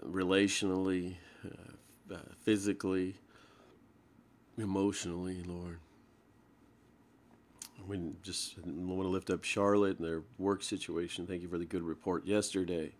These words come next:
that you are bringing, uh, the sisters together, Lord, and we just ask that you continue to work in a mighty way,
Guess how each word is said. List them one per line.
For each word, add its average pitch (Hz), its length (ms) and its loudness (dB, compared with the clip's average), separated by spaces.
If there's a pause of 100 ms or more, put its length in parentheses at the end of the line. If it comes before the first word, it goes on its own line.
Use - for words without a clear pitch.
(880)
that - 180 -10
you 95 140 -2
are 90 60 -2
bringing, 90 560 -2
uh, - 320 -16
the 85 60 -10
sisters - 540 -2
together, 98 560 -2
Lord, 92 240 -10
and 78 120 -14
we 80 100 -14
just 87 260 -8
ask 73 240 -12
that 71 160 -12
you 92 80 -10
continue 98 460 -4
to 87 80 -6
work 90 420 -12 (600)
in 110 100 0
a 110 80 2
mighty 104 360 -2
way, 85 240 -6